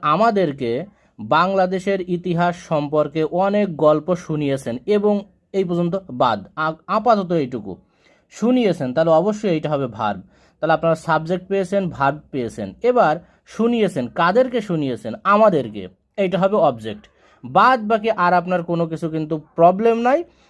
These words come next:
কারণ আপনার এবার আপনি শেষের দিক থেকে আপনি ভাগ করবেন যে কোনটা আপনার, উম, মানে বিভক্তি আছে সেই পর্যন্ত আপনারা ভাগ করে দেবেন। তাহলে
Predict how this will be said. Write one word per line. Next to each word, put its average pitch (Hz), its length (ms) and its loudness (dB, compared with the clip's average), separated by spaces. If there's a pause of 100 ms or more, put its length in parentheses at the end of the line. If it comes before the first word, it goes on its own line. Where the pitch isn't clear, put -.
(120)
কারণ 190 260 4
আপনার 180 420 2
এবার 185 260 2
আপনি 180 280 -2
শেষের 180 360 -4 (120)
দিক 196 180 -8
থেকে 240 300 2 (360)
আপনি 160 240 -2
ভাগ 160 340 0
করবেন 123 440 2 (640)
যে 160 120 -2
কোনটা 233 480 4
আপনার, 196 340 2 (460)
উম, 156 260 -4 (160)
মানে 160 200 0 (120)
বিভক্তি 175 500 0
আছে 214 220 2
সেই 185 220 0
পর্যন্ত 165 300 -2
আপনারা 160 320 2
ভাগ 127 320 -2
করে 113 140 -4
দেবেন। 113 240 -4
তাহলে 254 240 2